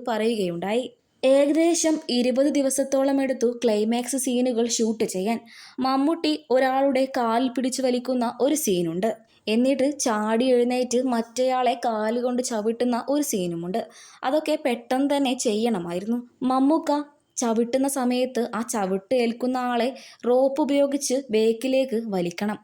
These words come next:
ആ സമയത്തായിരുന്നു അപകടം സംഭവിച്ചത്. റോപ്പ് വലിക്കാൻ തീരുമാനിച്ചപ്പോൾ വലയുടെ സിങ്ക് മാറിപ്പോയി. അങ്ങനെ ആ ആള് മമ്മൂക്കയുടെ ദേഹത്ത് വന്നിടിച്ചു. ഇതോടെ മമ്മൂക്കയുടെയും നിയന്ത്രണം തെറ്റി. അങ്ങനെ മമ്മൂക്കയും തെറിച്ചു വീഴുകയായിരുന്നു.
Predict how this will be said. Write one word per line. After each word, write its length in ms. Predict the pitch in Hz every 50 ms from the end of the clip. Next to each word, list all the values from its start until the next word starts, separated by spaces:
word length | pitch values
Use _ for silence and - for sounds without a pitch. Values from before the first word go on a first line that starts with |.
| _ - _ _ -
ആ 140 | - 269
സമയത്തായിരുന്നു 880 | 311 311 320 294 277 277 285 294 285 294 285 277 277 285 277 254 247 262 254 214
അപകടം 420 | 214 202 214 208 233 220 208 226
സംഭവിച്ചത്. 720 | 240 - 240 208 196 202 202 190 175 170 - 214 202 254 233 - - _ _ _ _ - 277
റോപ്പ് 340 | 277 285 285 285 294 285 339
വലിക്കാൻ 500 | 339 330 302 285 285 277 285 302 302 311
തീരുമാനിച്ചപ്പോൾ 920 | 302 302 277 262 269 262 262 262 262 269 262 - 277 262 262 262 247 254 262 247
വലയുടെ 520 | 233 226 220 226 233 247 254 254 226 262
സിങ്ക് 360 | 262 233 - 240 240 254 262
മാറിപ്പോയി. 640 | 285 214 175 170 175 185 190 185 185 208 214 233 233 240 - - - - - -
അങ്ങനെ 460 | - 196 208 226 247 254 254 247 262 - -
ആ 140 | 220 226 240 254 269 269
ആള് 360 | 262 254 254 262 254 247 277
മമ്മൂക്കയുടെ 760 | 277 247 233 220 220 226 240 262 247 254 269 277 277 226 233
ദേഹത്ത് 480 | 269 240 240 226 233 233 269 277 277 277
വന്നിടിച്ചു. 540 | 214 180 170 170 170 170 190 - - 262 254 - _ -
ഇതോടെ 480 | 277 285 254 294 302 302 302 277 277 302
മമ്മൂക്കയുടെയും 1120 | 285 254 233 214 214 220 233 262 277 277 294 285 285 285 285 269 277 277 262 247 254 247
നിയന്ത്രണം 580 | 240 220 208 208 208 214 226 233 208 180 170 170
തെറ്റി. 320 | 185 180 180 - 233 226 - -
അങ്ങനെ 360 | 202 208 226 233 220 226 247 254
മമ്മൂക്കയും 760 | 247 220 208 208 208 226 247 262 262 269 277 269 254 262 254 -
തെറിച്ചു 360 | 254 247 240 262 262 - 294
വീഴുകയായിരുന്നു. 800 | 214 185 180 185 185 180 180 170 170 170 185 196 220 233 262